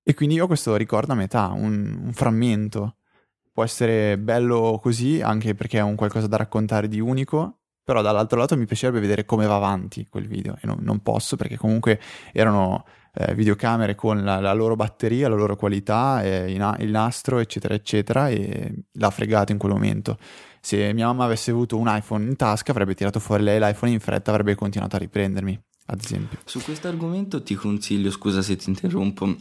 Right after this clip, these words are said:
Speaker 2: di guardare una serie inglese, British, che si chiama Black Mirror, di cui ne ho par-, l'ho accennata su Twitter in questi giorni perché l'ho scoperta da poco ed è fantastica.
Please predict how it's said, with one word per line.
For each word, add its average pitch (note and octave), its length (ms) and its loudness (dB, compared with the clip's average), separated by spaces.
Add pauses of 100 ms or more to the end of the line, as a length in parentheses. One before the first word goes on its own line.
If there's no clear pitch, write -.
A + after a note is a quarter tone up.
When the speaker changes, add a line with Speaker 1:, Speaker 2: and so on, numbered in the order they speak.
(240)
Speaker 2:
di G#2+ 380 0
guardare G2+ 500 0
una G#2 160 2
serie G2 360 -2
inglese, F#2+ 520 0
British, G2 540 -4 (560)
che - 160 2
si - 160 -2
chiama G2 280 2
Black G2+ 340 0
Mirror, F#2+ 500 0 (300)
di G#2+ 160 -2
cui A2+ 160 0
ne A#2 60 2
ho A2+ 80 0
par-, G#2 180 -4
l'ho G2 220 0
accennata G2 480 -2
su - 240 -10
Twitter - 320 -4
in F#2+ 60 0
questi F#2+ 260 -4
giorni A2 280 2
perché F#2+ 200 -6
l'ho F#2+ 80 -2
scoperta F#2+ 460 -4
da F2+ 120 -6
poco G2 280 -2
ed F#2 100 -4
è - 140 -4
fantastica. - 800 -6